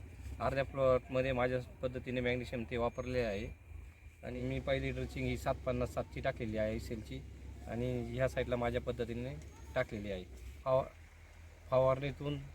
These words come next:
मी स्टार्टर, बूस्टर आणि ॲक्वामरीन पण वापरलेले आहे. त्याची तदनंतर वाढीच्या अवस्थेला पंधरा दिवसानंतर बारा सहा बावीसची ड्रिचिंग केलेली आहे एक आणि या साईडला माझ्या हिशोबाने टाकलेलं आहे. तदनंतर या साईडला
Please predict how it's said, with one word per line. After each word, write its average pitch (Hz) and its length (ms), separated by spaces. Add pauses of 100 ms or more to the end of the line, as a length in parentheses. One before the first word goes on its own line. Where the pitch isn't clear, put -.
(280)
मी 139 340
स्टार्टर, 135 540 (420)
बूस्टर 139 400 (600)
आणि 127 320
ॲक्वामरीन 131 580
पण 127 120
वापरलेले 117 460
आहे. 95 120
त्याची - 320
तदनंतर 135 540
वाढीच्या 127 400
अवस्थेला 123 540
पंधरा 120 260
दिवसानंतर 123 680
बारा 120 300
सहा - 140
बावीसची 113 380
ड्रिचिंग 123 340
केलेली 123 280
आहे 107 260
एक - 80 (720)
आणि 123 460 (260)
या 123 160
साईडला 113 320
माझ्या 117 200
हिशोबाने 101 340
टाकलेलं 101 320
आहे. 95 80 (1800)
तदनंतर 139 800
या 139 140
साईडला 123 480